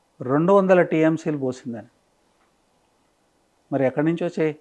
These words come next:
తెలంగాణలో అసలు మా-, అదేంది కాళేశ్వరం అనేది లేనే లేదు, ఉట్టిగానే, ఉట్టిగా మాటలు మాట్లాడినారు అని.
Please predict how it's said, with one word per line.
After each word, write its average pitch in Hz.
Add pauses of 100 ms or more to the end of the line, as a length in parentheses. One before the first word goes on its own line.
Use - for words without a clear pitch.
(320)
తెలంగాణలో 151
అసలు 147 (960)
మా-, 135
అదేంది 131
కాళేశ్వరం 156
అనేది 147 (380)
లేనే 139
లేదు, 151 (340)
ఉట్టిగానే, 143
ఉట్టిగా 135 (1120)
మాటలు 127
మాట్లాడినారు 127
అని. 117